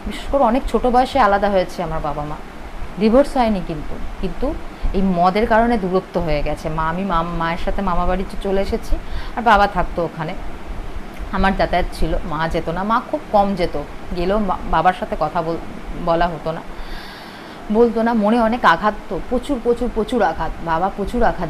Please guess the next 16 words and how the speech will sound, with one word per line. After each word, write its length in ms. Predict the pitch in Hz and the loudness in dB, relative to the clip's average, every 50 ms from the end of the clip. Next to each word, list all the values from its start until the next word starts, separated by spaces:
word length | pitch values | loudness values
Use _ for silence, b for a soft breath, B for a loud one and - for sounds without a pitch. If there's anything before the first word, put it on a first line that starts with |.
| - - | -6 -6
দিয়েছে। 260 | 160 156 160 - 170 | -8 -8 -6 -6 -4
শুধু 440 | - - 208 208 220 233 240 233 - - | -4 -2 -2 0 0 0 0 0 0 0
অ্যাডিক্টেড 520 | - 185 180 170 208 196 - - 240 233 - | 0 0 0 0 -2 -4 -2 0 0 0 0
ছিল 260 | - - 214 180 160 156 | -2 -4 -4 -2 -2 -4
না, 160 | 151 147 - - | -4 -6 -8 -6
অ্যাড-, 300 | - 175 175 175 - 175 | -4 -4 -4 -4 -6 -6
মানে, 160 | 175 165 170 | -6 -4 -4
যখন 260 | 165 175 160 - 202 | -2 -2 -2 -2 -2
মদটা 360 | 202 185 165 165 - - 214 202 | -2 -2 -2 -2 -2 -2 -4 -4
খেয়ে 220 | - - 208 202 | -2 -2 0 0
আসতো 140 | 208 - 220 202 | 0 2 0 0
তখন 200 | 190 196 214 202 | 0 0 0 0
বাবার 240 | 175 160 165 175 | 0 2 2 2
মধ্যে 220 | 190 202 190 214 208 | 0 0 -2 -4 -4
কোনো 160 | - 208 202 | -4 -4 -2
হুঁশ 200 | 180 175 170 | -2 -2 -2